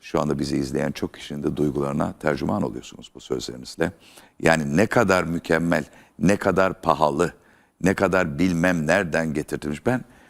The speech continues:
çok özür dilerim, son çok lüks bir restoranda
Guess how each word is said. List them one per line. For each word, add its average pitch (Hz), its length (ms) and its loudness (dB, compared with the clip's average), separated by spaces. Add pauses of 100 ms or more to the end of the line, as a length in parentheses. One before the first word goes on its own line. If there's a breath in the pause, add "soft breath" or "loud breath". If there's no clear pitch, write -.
(140 soft breath)
çok - 180 -8
özür 87 200 0
dilerim, 71 220 -6
son 139 400 -4 (640 soft breath)
çok - 300 -4
lüks - 340 0
bir 71 200 -6
restoranda - 500 -8